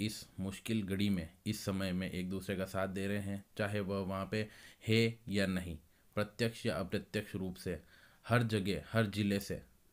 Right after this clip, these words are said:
समर्थन प्राप्त है। सिर्फ एक आवाज़ पर सभी जने मिलने के लिए तैयार हैं। तो ये शो करता है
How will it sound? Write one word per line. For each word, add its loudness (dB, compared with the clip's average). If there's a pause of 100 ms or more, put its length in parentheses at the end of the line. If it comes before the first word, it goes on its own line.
समर्थन -2
प्राप्त 0
है। -4 (460)
सिर्फ -2 (100)
एक 2 (120)
आवाज़ 4
पर -4 (400)
सभी 2
जने 2
मिलने -2
के -4
लिए 0 (260)
तैयार 0
हैं। -8 (1800)
तो 2
ये 4
शो 2
करता 4
है 2